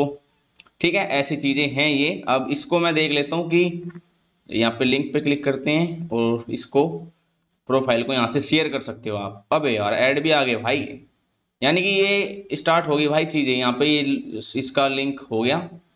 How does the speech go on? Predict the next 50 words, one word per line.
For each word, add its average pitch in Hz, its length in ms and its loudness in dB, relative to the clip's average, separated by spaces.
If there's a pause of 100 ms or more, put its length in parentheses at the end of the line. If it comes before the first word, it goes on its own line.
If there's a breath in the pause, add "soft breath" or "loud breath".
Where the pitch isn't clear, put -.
(120)
यहाँ 110 120 -2
से 131 120 0
आपको 127 260 0
लिंक 139 240 2
मिलेगा 131 300 2
ये 127 160 2
वाला। 139 220 2 (440 loud breath)
अब 180 140 2
इसको 208 240 0
आप 214 240 2
शेयर 190 180 0
कर 170 140 0
सकते 165 260 -4
हो 196 80 2
कहीं 135 280 0
पे 104 80 -4
भी, 98 100 -2
ठीक 170 200 2
है। - 480 -6
अब 143 160 0
जैसे 190 260 2
ही 208 80 6
बंदा 190 300 2
इसको 190 260 -2
मैंने 175 240 2
कॉपी 170 300 2
कर 117 160 0
लिया, 104 240 -4 (720)
ठीक 175 160 2
है, - 320 -6 (120)
कॉपी 160 260 -2
करने 170 220 2
के 165 80 2
बाद 160 200 2
न्यू 156 200 4
Gmail 156 320 2
के 151 60 -2
अंदर 151 220 2
ओपन 131 340 -2
करके 135 240 0
देखते 127 280 -2
हैं 147 200 -2
कैसा 123 280 2
दिखता 123 280 0
है 127 100 2
हमारा 117 260 2
यो 123 200 2
फैन 120 240 2
का 120 100 2
पेज। 147 300 0